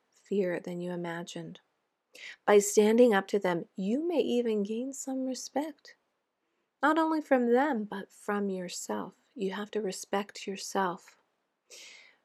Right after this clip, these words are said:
Try it out a little bit at a time. Act the part until it becomes natural.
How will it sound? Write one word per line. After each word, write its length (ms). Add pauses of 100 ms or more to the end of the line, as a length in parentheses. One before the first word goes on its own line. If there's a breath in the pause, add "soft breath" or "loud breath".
(120)
Try 200
it 80
out 220
a 60
little 240
bit 140
at 120
a 60
time. 420 (840)
Act 560 (160)
the 80
part 540 (200)
until 400
it 120
becomes 480
natural. 580